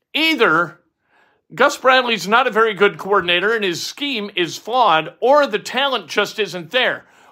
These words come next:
One way or another, somebody's gotta pay. I mean, you can't win a Super Bowl or, or really have a great chance to go to the playoffs. I think the, the Colts overachieved this past year in terms of their record being nine and eight.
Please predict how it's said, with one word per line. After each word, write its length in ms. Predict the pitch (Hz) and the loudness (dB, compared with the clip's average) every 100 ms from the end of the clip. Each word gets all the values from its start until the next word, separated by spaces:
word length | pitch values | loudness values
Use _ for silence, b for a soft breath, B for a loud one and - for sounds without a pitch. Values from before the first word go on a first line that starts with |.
| - | -2
One 280 | 226 359 | 2 2
way 160 | 330 262 | 2 2
or 120 | 202 | 2
another, 340 | 180 240 214 156 | 2 0 0 -4
somebody's 480 | - 254 240 156 | -2 -2 -2 -4
gotta 220 | - 151 135 | -2 -4 -2
pay. 280 | 196 277 | 0 2
I 60 | 196 | 2
mean, 140 | 151 | -2
you 140 | 190 202 | -4 -8
can't 340 | - 262 254 | -4 -2 -2
win 180 | 214 196 | -2 -2
a 80 | 156 | -2
Super 500 | - - 277 311 196 | -10 -8 -6 -4 -2
Bowl 480 | 156 131 120 160 b b b b _ | -2 -2 -4 -12 b b b b _
or, 340 | 214 214 202 - | 4 4 2 0
or 280 | 196 208 | 4 4
really 720 | 175 147 160 165 311 302 196 135 B | 2 -10 -12 -6 -4 -2 -4 -6 B
have 180 | - 220 | -2 0
a 60 | 208 | 0
great 320 | 165 214 240 | 0 2 2
chance 320 | - 226 202 | -2 -4 -4
to 80 | - | -4
go 140 | 220 | -2
to 80 | 180 | -2
the 60 | 160 | -4
playoffs. 440 | 214 285 277 196 | -4 -2 -2 -2
I 80 | 233 | -4
think 300 | 254 311 254 | -4 -10 -2
the, 220 | 214 170 B B B 190 | -2 -2 B B B -6
the 100 | 190 | -4
Colts 480 | - 240 240 - b b b - | 0 -2 -2 -6 b b b 2
overachieved 840 | 247 294 254 196 - 262 302 226 | 2 2 0 -2 -6 -6 -6 -6
this 200 | 185 156 | -6 -6
past 380 | - 196 196 - | -4 -4 -4 -6
year 120 | 208 | -6
in 120 | 180 | -6
terms 320 | - 233 208 | -6 -6 -6
of 100 | 185 | -6
their 140 | 175 156 | -4 -4
record 560 | 156 220 240 190 160 | 0 0 -2 -8 -8
being 320 | 151 190 202 185 | -8 -8 -6 -2
nine 260 | 190 185 | -2 -2
and 140 | 156 156 | -2 -2
eight. 380 | 233 202 170 | -2 -4 -10